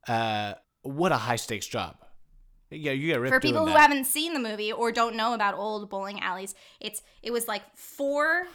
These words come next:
Speaker 2: four
Speaker 1: <laughs>
Speaker 2: lanes, and you throw the ball down, and then there's a guy back there who, after it goes through the pins, he's gotta grab the ball, roll it back to you on a little rail, and then he puts the pins back up in their little holster.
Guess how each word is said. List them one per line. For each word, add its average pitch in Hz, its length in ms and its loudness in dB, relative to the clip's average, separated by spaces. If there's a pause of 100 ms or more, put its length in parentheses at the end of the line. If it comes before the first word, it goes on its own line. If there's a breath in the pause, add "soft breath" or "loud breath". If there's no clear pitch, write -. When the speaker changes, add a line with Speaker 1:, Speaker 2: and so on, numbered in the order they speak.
Speaker 2:
four 302 300 -6
Speaker 1:
<laughs> 339 60 -4
Speaker 2:
lanes, 262 540 -4 (240 loud breath)
and 247 200 0
you 226 320 -6
throw 320 520 0
the 403 80 -4
ball 269 260 6
down, 247 320 4
and 247 180 -2
then 254 200 4
there's 240 240 0
a 226 80 -6
guy 294 340 4
back 247 260 2
there 208 340 -4 (180 soft breath)
who, 226 100 -4
after 254 320 2
it 247 140 0
goes 247 220 -2
through 247 160 -8
the 226 80 -6
pins, 381 440 -8 (100)
he's 311 220 -2
gotta 330 240 4
grab 269 320 2
the 285 80 -8
ball, 240 380 6 (100)
roll 277 360 4
it 254 120 0
back 269 280 4
to 240 100 -12
you 220 280 -4
on 220 140 -4
a 214 80 -6
little 220 260 -6
rail, 233 440 0
and 240 120 -2
then 240 220 -2
he 247 320 -8
puts 262 260 -6
the 240 120 -6
pins 220 420 -6
back 208 260 -4
up 208 160 -4
in 202 180 -8
their 190 140 -10
little 185 260 -8
holster. 285 680 0